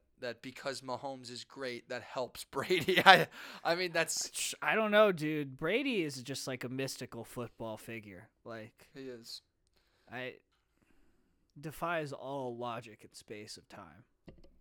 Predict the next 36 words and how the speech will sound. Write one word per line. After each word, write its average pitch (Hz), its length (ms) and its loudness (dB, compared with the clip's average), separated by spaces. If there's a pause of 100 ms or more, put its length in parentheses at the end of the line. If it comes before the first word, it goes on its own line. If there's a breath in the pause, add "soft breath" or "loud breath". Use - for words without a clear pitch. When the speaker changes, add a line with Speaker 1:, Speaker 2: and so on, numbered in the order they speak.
(240)
Speaker 1:
That 127 220 -14 (360)
he's, 127 320 -10
yeah, 113 220 -6 (120)
he's 113 280 -12 (160)
like 127 180 -4
a 120 60 0
normal 131 400 2
guy. 123 440 0
<laughs> - 40 -18 (600 loud breath)
He's 147 220 -8
Speaker 2:
Yeah. 139 60 -8
Speaker 1:
literally 170 360 2
just 151 160 0
like 147 140 4
a 127 60 2
normal 143 380 0
guy. 135 480 2 (260)
Speaker 2:
Who 170 60 -6
just 160 200 -6
studies 165 360 2
Speaker 1:
On 147 80 4
the 156 40 4
Speaker 2:
harder 151 180 4
Speaker 1:
tall 147 180 6
Speaker 2:
than, 147 100 2
Speaker 1:
side. 139 320 4
Speaker 2:
who - 60 4
just 175 160 -2
started, 180 420 2
<laughs> - 0 -
studies 160 440 2
harder 143 260 -2
than 123 140 -10
everyone 123 280 -8
Speaker 1:
Right. 156 160 6
Speaker 2:
else. 123 240 -8